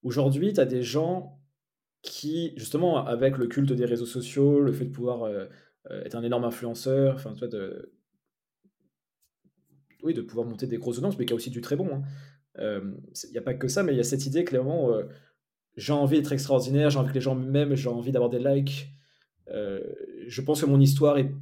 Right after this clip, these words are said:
importante à partager et que tout le monde devrait m'écouter, euh, tout en voulant faire un minimum d'efforts aussi.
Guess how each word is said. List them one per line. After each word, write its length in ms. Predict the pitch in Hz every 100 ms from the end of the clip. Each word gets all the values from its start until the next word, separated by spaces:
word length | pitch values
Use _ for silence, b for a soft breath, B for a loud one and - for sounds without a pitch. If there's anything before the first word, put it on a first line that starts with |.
| -
importante 680 | 139 143 - 147 143 - - -
à 60 |
partager 800 | - 139 147 135 139 139 139 139
et 120 | 139
que 420 | 139 120 117 113 -
tout 100 | -
le 40 |
monde 60 | 131
devrait 180 | 123 131
m'écouter, 500 | 127 123 135 139 139 B B B B B _ _ _
euh, 260 | 110 104 101 104 - _ _
tout 180 | 180 185
en 80 |
voulant 240 | 147 143 160
faire 160 | 143
un 80 | 139
minimum 220 | 139 139
d'efforts 300 | 139 135 151
aussi. 400 | 139 139 127 -